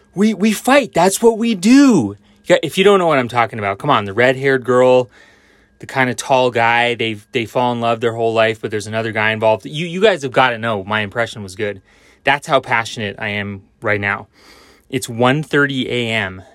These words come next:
and I'm making a podcast because this needs to be said. This is something I've never talked about, and I didn't even know until the last week. Never even knew it. Because it's one thirty A M,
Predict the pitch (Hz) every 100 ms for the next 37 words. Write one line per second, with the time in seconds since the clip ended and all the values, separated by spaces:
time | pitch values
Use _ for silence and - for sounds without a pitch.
0 | - 117 104 101 98 107 95 104 98 113
1 | 117 - - - - 110 92 - _ _
2 | _ _ _ 120 113 135 131 - - -
3 | 120 113 107 - - 120 110 107 101 107
4 | 101 - 98 92 - _ _ _ _ _
5 | _ _ _ - 156 - 151 151 139 135
6 | 113 104 113 113 123 120 107 - 104 101
7 | 113 117 - 120 120 127 120 117 113 110
8 | 113 120 101 113 - _ - 104 117 104
9 | 95 _ _ _ _ _ _ - 107 98
10 | - 104 107 - _ _ - 123 135 113
11 | 110 101 101 - _ _ _ _ _ -
12 | 110 165 208 - 175 151 135 127 110 107
13 | 104 104